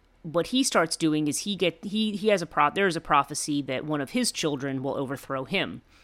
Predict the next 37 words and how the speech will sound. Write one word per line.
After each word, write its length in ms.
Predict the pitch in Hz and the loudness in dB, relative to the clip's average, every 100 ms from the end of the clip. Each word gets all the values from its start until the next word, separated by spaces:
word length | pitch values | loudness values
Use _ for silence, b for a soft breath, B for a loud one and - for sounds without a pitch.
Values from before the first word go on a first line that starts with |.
| B B B B | B B B B
So 240 | - 160 | 0 2
he 240 | 156 254 269 | 4 4 6
is 300 | 220 - - - - | 4 0 -2 -4 4
bearing 260 | 175 165 | 4 4
children 420 | 156 - 160 147 | 2 0 -2 0
with 160 | 147 139 | -2 -2
Rhea, 400 | 135 190 139 92 | -2 0 2 0
a 40 | |
goddess 360 | 139 143 147 - | 2 2 2 -2
of 80 | 151 | -8
fertility, 540 | - - 180 147 117 | -8 -4 -2 -2 -4
who's 160 | 170 196 | -4 0
also 240 | 180 185 | 0 0
his 140 | 147 - | -2 -4
sister. 420 | - - 185 233 B B B B B B _ | -4 -6 -6 -6 B B B B B B _
And, 500 | 180 185 185 185 180 | 0 2 2 0 0
but 100 | 202 | 2
as 180 | 175 214 | 4 2
the 60 | 214 | 0
children 360 | - 202 170 160 | -2 0 0 -2
are 60 | |
born, 340 | 143 202 190 147 | 0 2 2 0
he's 240 | 156 143 | -4 -4
devouring 680 | 156 135 131 135 123 110 92 | -4 2 2 2 0 -6 -10
them, 240 | 78 123 - | -14 -16 -16
okay? 400 | - - 120 170 - _ - - | -14 -6 -6 -6 -10 _ -18 -10
So 560 | - 143 127 123 - - | -4 -2 -2 -4 -8 -8
there's 220 | 160 170 | -4 -4
th-, 160 | 175 165 | -6 -4
there's, 180 | 180 170 | -2 -2
there's 220 | 180 156 | -2 -2
this 180 | 160 - | -2 -4
mythology. 720 | 151 151 156 151 131 139 131 - _ _ _ _ _ _ _ _ - - | 0 4 4 2 -2 -4 -6 -10 _ _ _ _ _ _ _ _ -10 -6
Um, 300 | 135 131 131 | -2 -2 -2
when 120 | 143 | 2
I 60 | 147 | 2
talk, 220 | - | 2